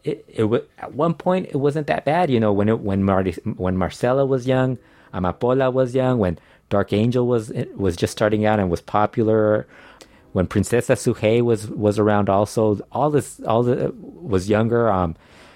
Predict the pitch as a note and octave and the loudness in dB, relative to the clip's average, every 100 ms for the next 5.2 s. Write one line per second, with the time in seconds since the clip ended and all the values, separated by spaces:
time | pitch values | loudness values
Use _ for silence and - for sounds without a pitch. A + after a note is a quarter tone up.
0 | _ _ _ - G#2 A2+ B2+ B2+ - - | _ _ _ -4 0 2 2 0 -2 -2
1 | A2+ D3+ G#2+ B2+ C#3+ C#3+ A2+ G2 G#2+ A#2 | -2 0 0 0 -2 0 0 2 0 -2
2 | - G#2+ F#2+ G2 F2+ E2+ - F#2+ F#2+ - | -2 0 2 2 0 -2 -4 -2 0 -2
3 | - - A2+ A#2 G2 F2+ F#2 F2 - - | -6 -2 0 2 2 2 2 -2 -6 -18
4 | - _ - G#2 G#2 B2 B2+ B2 - D3+ | -20 _ -2 0 2 0 0 -2 -2 -2
5 | D3 | -2